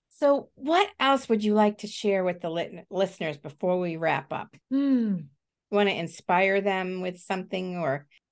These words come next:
Speaker 1: give them something to think about?
Speaker 2: I think I would say the thing that I am, at least that feels the most fun,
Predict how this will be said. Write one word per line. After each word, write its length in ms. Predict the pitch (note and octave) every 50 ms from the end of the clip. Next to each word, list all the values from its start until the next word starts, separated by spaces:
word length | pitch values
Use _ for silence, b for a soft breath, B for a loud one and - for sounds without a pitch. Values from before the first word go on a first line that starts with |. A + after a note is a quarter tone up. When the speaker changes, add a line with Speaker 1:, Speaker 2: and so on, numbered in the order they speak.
| _ _ _
Speaker 1:
give 120 | - F#3 G#3
them 140 | C#4+ C4+ -
something 380 | - - F#3+ G3+ - - - -
to 80 | - -
think 280 | _ A3+ A#3 A3 A3 G#3+
about? 520 | G3 F#3+ F3+ F3 E3 D#3 D3+ C#3+ - - _ _ _ _ _ _ _ _ _
Speaker 2:
I 60 | - - _
think 200 | _ F4+ F#4 G4
I 160 | - - - G#4+
would 180 | F#4+ - -
say 760 | - - - F#3 E3 E3 E3 D#3+ D#3 D#3+ D#3 D#3+ D#3+ D#3 _ _ _ _ _ _ _ _ _ _ _ _ -
the 80 | G3
thing 280 | F#3+ - B3 D#4 E4+ E4+
that 220 | D#4+ D4+ - - - _ _ _ _
I 400 | - D#3 E3+ F3 F3 F3 F3 - -
am, 220 | - E3+ E3+ - - _ _ _ _ _ _ _ _ _ _
at 120 | E3+ F3
least 220 | F#3 A#3 A3+ G#3 G#3+
that 200 | G#3+ E3+ - -
feels 300 | - G#3 G3 F#3+ F#3 E3+
the 100 | E3+ E3+ D#3+
most 580 | D#3+ D#3+ D#3+ D#3+ D#3+ E3+ E3 D#3+ - - -
fun, 580 | - - - E3 D3+ D3+ D3+ D#3 D3+ D3+ C#3